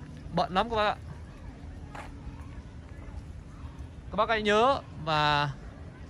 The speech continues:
xem và ủng hộ bên em nhá. Các bác hãy nhớ ủng hộ kênh bên em với. Địa chỉ của bên em ở tại một sáu sáu Hồng Châu, thành phố Hải Dương.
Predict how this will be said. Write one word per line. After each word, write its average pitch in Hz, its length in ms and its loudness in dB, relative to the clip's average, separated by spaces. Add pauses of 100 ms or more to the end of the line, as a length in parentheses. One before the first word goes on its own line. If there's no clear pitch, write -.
(140)
xem 196 380 6 (1300)
và 143 240 2
ủng 143 240 -2
hộ 165 160 2
bên 180 140 2
em 185 160 8
nhá. 202 200 6 (720)
Các - 60 -6
bác 160 60 2
hãy 165 120 4
nhớ 160 120 2
ủng 190 160 2
hộ 170 280 -4
kênh 165 160 0
bên 165 100 2
em 160 140 6
với. 165 220 2 (3250)
Địa 190 100 0
chỉ 170 200 6
của 185 120 2
bên 202 120 6
em 202 120 10
ở 175 120 8
tại 180 200 8
một 170 120 4
sáu - 140 0
sáu 208 160 6
Hồng 185 160 6
Châu, 202 300 6
thành 165 120 4
phố 208 100 4
Hải 190 120 6
Dương. 190 260 6